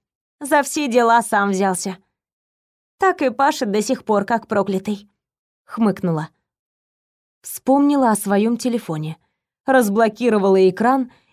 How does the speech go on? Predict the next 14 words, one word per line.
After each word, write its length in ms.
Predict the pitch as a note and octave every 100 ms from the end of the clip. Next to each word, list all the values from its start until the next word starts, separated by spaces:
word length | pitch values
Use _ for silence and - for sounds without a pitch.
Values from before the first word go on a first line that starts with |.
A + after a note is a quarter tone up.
| -
и 140 | C#4
глянула 500 | G#3 A3+ A3+ A3 G#3
на 140 | G#3
время. 400 | G#3 F#3 D3+ D#3 - _ _ _ -
Ужаснулась, 800 | A#3 G3 G3 G3 G3 C#4 - - _ _ -
резко 420 | C4 D#4+ D#4 -
подскочила 640 | A3 A3 - A#3+ - A#3 F3+
на 180 | G#3
ноги 400 | D4+ E4 D4 D4+ _ _ _ _ _
и 140 | D#4 D#4
меня 400 | D4 C#4 G#3 F3
за 100 | E3
собой 380 | - F#3+ E3+ E3+
потянула. 540 | F#3+ G3+ E3+ D3+ D#3